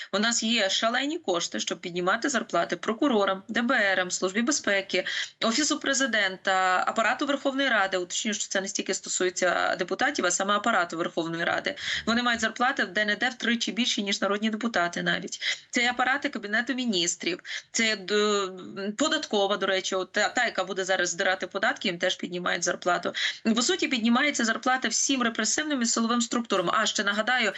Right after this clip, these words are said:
е, спеціалізована антикорупційна прокурура, про-, прокуратура і Бюро економічної безпеки, їм піднімають зарплати на більш ніж сімдесят п'ять відсотків. Їхнє фінансування збільшується.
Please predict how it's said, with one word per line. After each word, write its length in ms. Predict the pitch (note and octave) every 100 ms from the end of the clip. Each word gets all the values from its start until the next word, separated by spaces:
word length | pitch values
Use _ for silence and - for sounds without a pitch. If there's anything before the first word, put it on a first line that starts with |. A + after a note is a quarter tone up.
| - - - -
е, 180 | G#3 G3+
спеціалізована 760 | - A#3+ B3 B3 B3+ B3 A#3+
антикорупційна 600 | A3 A#3 A3+ G#3+ A#3+ G#3+
прокурура, 600 | G3+ B3 G#3+ A#3 C#4 B3
про-, 420 | - A3 A#3+ A3+ A3+
прокуратура 720 | A#3 A#3 A3 G#3+ B3+ G#3+ -
і 120 | G3+
Бюро 200 | F#3 A3+
економічної 540 | G#3+ G#3+ G#3 G#3 - G#3
безпеки, 440 | G#3+ - F#4 C4+
їм 120 | A3
піднімають 840 | A3 G#3 A3 A#3 A3 A3 - - -
зарплати 600 | G#3+ A3+ A3+ C4+ C#4+ C4+
на 200 | A3+ A3
більш 560 | G3 F#3 C#4 C#4 - A3
ніж 460 | A3 D4 E4 -
сімдесят 720 | - A#3 A3+ G#3 G#3+ - E3+
п'ять 320 | - - A#3 -
відсотків. 600 | - - - - - - - -
Їхнє 240 | A3 A3 G3+
фінансування 600 | G3 G3 - G#3 F#3 F#3
збільшується. 640 | - - - - -